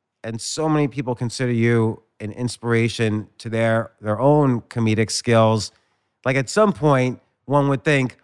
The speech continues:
"Oh, I've passed that line. I'm, I'm a success. People know I'm a success." But you're right. Look at, like, how many people, you know, one thing happens and then their career is over.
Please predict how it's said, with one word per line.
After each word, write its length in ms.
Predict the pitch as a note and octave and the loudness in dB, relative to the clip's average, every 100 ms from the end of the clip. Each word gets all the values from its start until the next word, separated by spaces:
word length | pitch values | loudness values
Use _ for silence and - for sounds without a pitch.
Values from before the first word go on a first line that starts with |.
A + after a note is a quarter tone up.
| _ | _
"Oh, 180 | D3+ C#3+ | 2 4
I've 220 | C3+ - | 4 0
passed 440 | D3+ C#3+ C#3+ - | -2 0 0 -2
that 340 | C3 B2+ A#2+ _ _ _ _ A#2+ | -2 -2 -2 _ _ _ _ -6
line. 500 | C3+ C#3 A#2+ G#2+ A2 | 0 0 0 -4 -2
I'm, 180 | C#3+ - | -2 0
I'm 220 | D3 D3+ | 0 2
a 40 | D3 | 0
success. 580 | C#3+ - E3 C#3+ A#2+ - | -4 -2 2 2 0 -6
People 260 | D3 D3 | -6 0
know 200 | D3 C#3+ | 4 6
I'm 180 | C#3+ C3+ | 4 2
a 80 | C3 | -4
success." 480 | C3+ - E3+ C3 - _ _ _ _ | -8 -4 -2 -2 -4 _ _ _ _
But 140 | C#3+ | -8
you're 100 | D#3 | -2
right. 240 | F#3+ F#3+ C3 | 0 0 0
Look 160 | D3 | -2
at, 140 | D#3+ C#3+ | -2 0
like, 240 | D3 C#3+ | 0 0
how 160 | C3+ C#3+ | 0 0
many 160 | C#3+ | 0
people, 640 | C#3+ D3 - C#3 C3+ C3+ A2 _ _ _ _ _ _ _ - | 0 -2 0 4 4 2 -4 _ _ _ _ _ _ _ -8
you 80 | B2 | -4
know, 120 | A#2+ | -2
one 300 | B2 D3 C#3 | 0 0 0
thing 240 | E3 D3+ | -2 -2
happens 540 | D#3+ F#3 C3 B2+ B2 - | 0 0 0 -2 -2 -2
and 100 | C3+ | 0
then 140 | B2 | 2
their 100 | B2+ | 2
career 360 | A#2+ C3 B2+ B2 | 2 2 4 4
is 120 | A#2+ | 4
over. 420 | C3 G2 E2+ | 2 2 -4